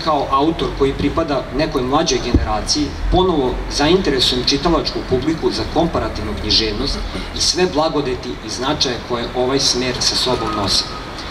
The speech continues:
Smatraću, naravno, ovu knjigu uspešnom, ako makar jednom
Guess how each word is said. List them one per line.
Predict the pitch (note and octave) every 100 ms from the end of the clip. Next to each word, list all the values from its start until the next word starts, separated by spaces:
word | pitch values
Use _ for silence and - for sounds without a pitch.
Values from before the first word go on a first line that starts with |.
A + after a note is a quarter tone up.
| - -
Smatraću, | - D3 D#3 F3+ G3+ D3
naravno, | C#3+ D3+ E3+ D3+
ovu | C#3+ D3
knjigu | D#3 D3 B2+ B2+
uspešnom, | - - D3 B2+ G#2+ -
ako | A2+ A2+ A#2
makar | B2 C3 D#3+ B2+
jednom | C3 C#3 D3+